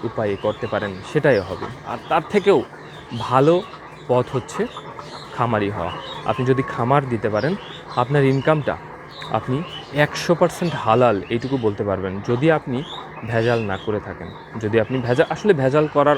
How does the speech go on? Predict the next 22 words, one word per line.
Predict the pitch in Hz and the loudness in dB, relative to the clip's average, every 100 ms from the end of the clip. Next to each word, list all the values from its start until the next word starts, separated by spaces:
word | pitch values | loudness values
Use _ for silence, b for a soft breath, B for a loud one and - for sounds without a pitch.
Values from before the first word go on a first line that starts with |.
| - | 2
অপশন | 120 - 123 | -4 -2 -4
নাই। | 98 92 87 - - B B - | -4 -4 -6 -10 -18 B B 0
আপনি | 120 131 165 240 - - - | 2 4 0 0 -8 -16 0
একটা | 131 143 - | 2 2 4
প্রাণী, | 139 127 165 | 4 4 2
একটা | 156 135 - | 0 -2 0
পশু, | 127 151 | 0 0
একটা | 135 143 | 0 2
পাখিকে | 117 - 156 143 | 0 2 -2 0
নিয়ে | 139 123 120 | 2 2 2
আসছেন, | 120 - 185 208 - - - - - - - | 0 -2 -2 -2 -4 -18 -18 -14 -12 -10 0
তাকে | 120 - | 0 0
খাওয়াচ্ছেন, | - 127 127 - - 160 165 - - - | 0 4 4 2 -6 -4 -4 -10 -16 0
লালন | 120 131 147 | 2 4 4
পালন | 143 147 143 | 2 2 2
করছেন, | 143 - 160 147 | 0 0 -2 0
বড় | 117 139 | 4 6
করছেন, | 160 127 - 107 107 | 6 2 -2 -8 0
তার | 123 | 0
প্রতি | - 143 135 | 0 -2 0
মায়া | 107 110 117 | 2 2 2
মহব্বত | 110 120 123 | 0 -2 -2